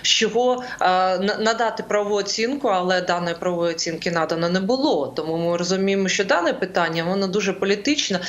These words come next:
Чи відповідає воно букві закону? Я би сказала, що ні.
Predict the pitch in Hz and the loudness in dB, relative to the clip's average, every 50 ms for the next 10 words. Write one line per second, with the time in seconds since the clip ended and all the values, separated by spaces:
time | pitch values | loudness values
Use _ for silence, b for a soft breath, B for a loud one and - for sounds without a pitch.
0 | B B B - - 254 277 269 277 320 320 302 339 359 359 381 392 403 - 214 | B B B 0 2 2 0 0 2 2 2 4 2 2 2 2 2 2 2 0
1 | 208 196 185 180 180 175 180 - 170 165 175 165 165 - - 160 156 156 151 160 | 0 0 -2 -2 -4 -6 -4 -4 -4 -2 -2 -4 -4 -6 -6 -6 -4 -2 -2 -2
2 | 185 220 - 523 - 220 208 - - - 160 175 165 160 147 147 - - - - | -2 0 0 0 0 0 -2 -2 -2 -2 0 0 2 0 0 0 0 -2 0 -2
3 | 143 131 127 131 147 | -4 -4 -4 -6 -6